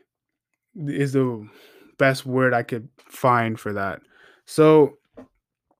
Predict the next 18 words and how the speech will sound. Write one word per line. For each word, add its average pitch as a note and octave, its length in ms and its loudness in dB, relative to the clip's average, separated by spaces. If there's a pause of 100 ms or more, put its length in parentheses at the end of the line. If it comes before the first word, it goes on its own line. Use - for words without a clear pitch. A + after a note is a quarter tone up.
(640)
and C#3+ 180 0
then C#3+ 140 4
in D3 100 4
the C#3 140 2
next C#3+ 300 0
verse, D3 280 0
in C#3+ 240 -8
ch-, - 120 -14
verse C3+ 440 -4
six, C3+ 240 -4
it C3 120 -4
says, C3 340 -6
"And C#3+ 120 -2
the C#3+ 60 0
Lord D3 320 0
said C#3 180 0
unto C3+ 240 -2
Cain, B2+ 440 -6